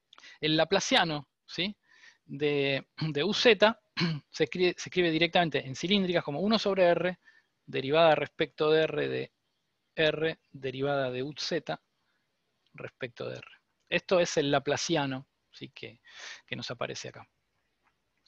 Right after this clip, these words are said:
Y todo esto tiene que ser igual a cero. ¿Sí? ¿Se ve? Entonces podemos seguir trabajando esta expresión. Entonces, ¿qué nos queda? Fíjense, nosotros sabíamos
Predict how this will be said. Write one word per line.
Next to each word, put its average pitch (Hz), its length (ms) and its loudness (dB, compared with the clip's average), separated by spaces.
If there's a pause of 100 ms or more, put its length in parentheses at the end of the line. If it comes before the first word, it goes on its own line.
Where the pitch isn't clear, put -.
(320)
Y 208 100 0
todo 269 100 8
esto 254 140 4
tiene 208 160 0
que 175 60 2
ser 190 140 0
igual 180 180 2
a 151 40 -2
cero. - 300 -10 (1200)
¿Sí? 170 140 -2
¿Se 156 120 -6
ve? 175 160 -2 (1200)
Entonces - 200 0
podemos 170 240 0
seguir 175 400 -2 (520)
trabajando 190 460 4
esta 175 160 -2
expresión. 240 640 2 (580)
Entonces, 175 280 0
¿qué 208 100 2
nos 196 160 0
queda? 123 300 -6
Fíjense, 160 480 -2 (1120)
nosotros 247 300 4
sabíamos 226 720 6